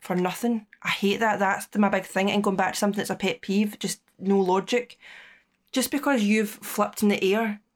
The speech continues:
and hardly touched the guy, why do I care about that? Why, especially see if it's a match where, again, this can go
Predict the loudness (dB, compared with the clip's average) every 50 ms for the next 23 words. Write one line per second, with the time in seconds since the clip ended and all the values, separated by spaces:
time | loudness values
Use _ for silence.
0 | -4 -2 0 0 0 0 2 2 2 2 0 -2 -4 -4 -4 -6 -4 -4 -4 -2
1 | 0 0 0 0 0 -2 -4 -6 -10 _ _ _ _ _ _ _ _ _ _ _
2 | _ _ -8 -2 0 2 2 2 0 0 -2 0 0 0 2 2 0 0 0 -2
3 | 0 0 2 2 2 4 2 2 0 -2 -6 -14 -20 -20 -20 -12 -8 -6 -4 -2
4 | 0 0 0 0 0 0 0 0 2 0 0 0 0 -2 0 0 2 2 2 2
5 | 0 -2 -4 -8 -6 -2 0 2 4 4 2 2 0 -4 _ _ _ _ _ _
6 | _ _ _ _ _ _ _ _ _ _ _ -20 -16 -6 -2 0 0 2 2 0
7 | 0 -2 -2 0 2 2 2 2 2